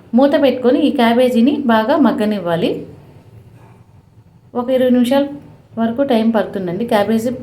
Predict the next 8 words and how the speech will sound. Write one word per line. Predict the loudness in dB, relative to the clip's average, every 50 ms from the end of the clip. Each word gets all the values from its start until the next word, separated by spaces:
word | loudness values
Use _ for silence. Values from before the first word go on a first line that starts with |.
| -8 -8
చక్కగా | -8 -6 -6 -4 -2 -2
మగ్గటానికి. | -2 -2 -4 -6 -8 -6 -6 -6 -6 -6 -6 -8 -8 -10 -14 -18 -20 -20 -20 -12 -6 -2 -2
మధ్య | -2 0 0 0 2
మధ్యలో | 2 2 2 2 4 4
మూతను | 4 4 4 2 2 2 2
తీసి | 0 -2 -2 -4 -4 -4 -6 -10 -16 -20 -20 -20 -20 -20 -8 -2 0
కలుపుకుంటూ | 0 2 0 0 -2 0 0 0 0 0 -2 -4 -4 -6 -4 -2
క్యాబేజీని | 0 0 2 0 0 0 -2 -2 -2 -2 0